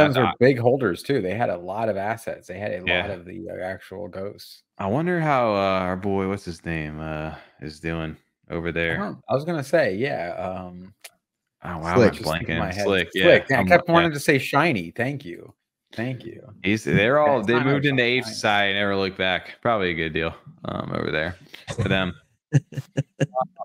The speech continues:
Speaker 1: how about one of the last topics over here, DeFi? DeFi's popping up going into next year. Uh,
Speaker 2: That
Speaker 1: maybe
Speaker 2: one's easy. That
Speaker 1: maybe
Speaker 2: one's easy.
Speaker 1: going into twenty or thi-, of this year for ya.
Speaker 2: Safe
Speaker 3: What?
Speaker 2: Moon.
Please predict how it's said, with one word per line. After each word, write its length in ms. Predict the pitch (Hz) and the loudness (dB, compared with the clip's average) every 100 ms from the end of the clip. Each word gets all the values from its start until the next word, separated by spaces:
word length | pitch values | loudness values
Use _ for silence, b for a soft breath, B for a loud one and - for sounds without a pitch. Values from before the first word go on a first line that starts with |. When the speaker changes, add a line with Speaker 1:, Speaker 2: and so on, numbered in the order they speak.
| - _ | -16 _
Speaker 1:
how 200 | - 131 | 2 2
about 320 | 156 175 165 151 - - _ _ - | 4 4 4 0 -4 -16 _ _ -2
one 240 | 120 127 | 0 2
of 60 | 123 | 2
the 60 | |
last 420 | 117 117 120 120 | 4 4 2 0
topics 400 | - 107 95 90 | 2 2 2 -2
over 180 | 104 92 | -2 -2
here, 240 | 90 95 92 | 0 0 0
DeFi? 640 | 82 95 104 - 90 85 85 | -2 0 0 2 2 2 0
DeFi's 440 | 101 104 107 98 | -2 2 0 0
popping 420 | - 104 92 98 | 0 0 0 0
up 160 | 95 85 | -2 0
going 300 | 95 90 90 | -2 0 -2
into 200 | 87 85 | -4 -2
next 360 | 87 85 - - | -2 -4 -6 -4
year. 460 | 92 92 90 87 b b b _ _ | 0 2 0 -2 b b b _ _
Uh, 600 | 104 101 101 98 95 95 | 2 4 4 2 2 2
Speaker 2:
That 60 | 104 | 2
Speaker 1:
maybe 200 | 117 143 | 2 2
Speaker 2:
one's 220 | 139 110 | 2 0
easy. 580 | 87 85 90 90 87 _ _ | -8 -10 -12 -12 -16 _ _
That 160 | 117 117 | -4 -2
Speaker 1:
maybe 100 | - | -2
Speaker 2:
one's 220 | 90 85 | -6 -12
easy. 540 | 85 87 87 87 82 _ 92 90 - | -14 -14 -14 -14 -16 _ -8 -8 -4
Speaker 1:
going 280 | 98 98 98 | -2 0 0
into 500 | 98 92 101 92 90 | -2 -2 -2 -2 -2
twenty 260 | - 95 | -4 -2
or 140 | 95 95 | 0 2
thi-, 180 | 101 110 | 2 2
of 180 | 104 | 0
this 260 | 98 107 - | 0 0 0
year 300 | 98 87 76 - | -2 -2 -4 -8
for 140 | 90 87 | -2 0
ya. 160 | 82 82 _ _ _ _ _ _ _ _ _ _ _ _ _ _ _ _ | -2 -6 _ _ _ _ _ _ _ _ _ _ _ _ _ _ _ _
Speaker 2:
Safe 320 | - 123 139 113 | -4 0 0 2
Speaker 3:
What? 140 | 98 | 0
Speaker 2:
Moon. 160 | 90 | -2